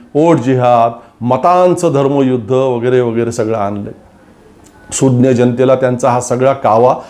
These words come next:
व्यवस्थित समजतोय. त्यांची ही जी काही हाराकिरी चाललेली आहे ती राज्यातील सुज्ञ जनतेच्या बरोबर लक्षात येते, परंतु आपली धार्मिक वृत्तीची श्रद्धाळू जनता त्यांचा हा कावा व्यवस्थित समजू शकत नाही आणि त्यांना बळी पडते.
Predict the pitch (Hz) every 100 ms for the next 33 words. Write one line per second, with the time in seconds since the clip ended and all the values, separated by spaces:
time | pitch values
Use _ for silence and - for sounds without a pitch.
0 | - 120 131 165 165 165 - 110 101 -
1 | 110 - _ _ _ - 131 131 165 147
2 | 151 135 156 165 127 117 160 170 165 165
3 | 151 156 156 143 131 156 - _ - 160
4 | 170 139 135 151 151 165 - 147 135 165
5 | 139 151 139 151 147 156 143 139 170 185
6 | 156 - 127 113 95 107 _ _ _ _
7 | 127 147 139 135 131 131 101 107 127 160
8 | 160 120 123 - 147 123 151 156 - -
9 | - 139 127 127 151 151 113 127 135 151
10 | 120 117 143 123 123 139 127 131 117 120
11 | 135 135 120 131 127 131 - 120 135 147
12 | 120 104 104 110 107 - - - 107 131
13 | 135 127 127 113 120 120 107 95 113